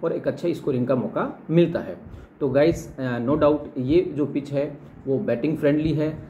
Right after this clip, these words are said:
साथ में bowlers की भी friendly है। और क्योंकि यहाँ पे season rainy season है, इसलिए, आ, आ, क्योंकि, आ, rainy season होने की वजह से, आ, नमी आ जाती है और नमी होने की वजह से,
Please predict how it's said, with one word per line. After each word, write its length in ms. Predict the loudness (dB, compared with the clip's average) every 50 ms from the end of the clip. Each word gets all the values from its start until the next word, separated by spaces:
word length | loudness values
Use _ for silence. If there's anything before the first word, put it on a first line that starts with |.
| -18 -16
साथ 340 | -6 0 0 0 0 2 0
में 300 | 2 2 0 -2 -4 -12 -16 -16 -10
bowlers 340 | 0 4 6 6 6 4 4
की 100 | 0 0
भी 100 | 0 0
friendly 400 | -2 -2 -4 -2 0 0 0 0
है। 200 | -2 -4 -6 -10 -10 -14 -18 -18 -8 -2
और 100 | -2 0
क्योंकि 280 | 0 0 -2 0 0 0
यहाँ 200 | 0 0 -2 0 0
पे 80 | 0
season 360 | 0 0 -4 0 0 0 0
rainy 260 | 2 4 4 6 6 4
season 300 | 4 4 2 4 2 2
है, 200 | 0 -2 -6 -12 -14 -20 -20 -18 -6 -6
इसलिए, 520 | -6 -6 -4 -4 0 2 2 2 0 -4 -10 -8 -4
आ, 40 | -2
आ, 640 | -2 0 0 0 0 -2 -2 -4 -4 -4 -2 -2
क्योंकि, 520 | -2 -2 -2 -2 0 0 0 0 0 0 -2 -8 -14 -18 -20 -14 -8
आ, 220 | -4 -4 -4 -4 -4 0 2
rainy 200 | 4 4 4 4
season 260 | 2 2 2 2 2
होने 180 | 4 2 2
की 80 | 2 2
वजह 220 | 0 2 2 2
से, 300 | 0 2 0 -2 -2 -2 -8 -16 -20 -20 -14 -8
आ, 360 | -4 -2 -2 0 0 -2 -4 -2 0
नमी 300 | 0 2 4 4 4 2
आ 120 | 2 2 2
जाती 280 | 2 2 2 0 -2
है 60 | -2
और 160 | 0 0 0 0
नमी 200 | 0 0 0 0
होने 200 | 0 0 0 0
की 100 | 0 0
वजह 200 | 0 0 0 -2
से, 240 | -2 -2 -4 -4